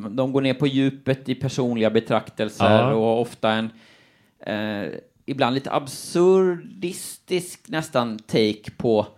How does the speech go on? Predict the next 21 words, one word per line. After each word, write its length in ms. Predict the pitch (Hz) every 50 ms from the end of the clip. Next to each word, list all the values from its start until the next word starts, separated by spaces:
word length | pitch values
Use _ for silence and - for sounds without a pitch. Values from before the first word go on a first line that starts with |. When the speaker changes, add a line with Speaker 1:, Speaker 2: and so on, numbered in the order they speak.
| _ _ _ _ _ _ - -
Speaker 1:
saker 340 | _ - - 135 127 - 120
de 60 | 113 113
har 60 | 120
upplevt 560 | 131 135 - 98 92 92 92 92 - - -
och, 380 | 110 101 98 98 98 95 92 92
och 80 | 92
sådär. 320 | - - 101 90 82 73 -
Så 140 | - - 113
det 100 | - 113
Speaker 2:
Just 180 | 147 151 151
Speaker 1:
är 60 | 160 156
Speaker 2:
det. 40 | 156
Speaker 1:
vä-, 260 | 151 147 - - -
väldigt, 340 | - 175 175 160 165 165 -
man 140 | - 170 165
skrattar 500 | 170 - 185 180 170 - - - 143 143
och 140 | 139 156 147
gråter 400 | 147 131 117 110 110 - 127 120
om 200 | 110 107 101 95
vartannat. 680 | 95 - 101 104 101 90 87 104 120 131 143 160 143 -
Speaker 2:
Ja, 80 | 123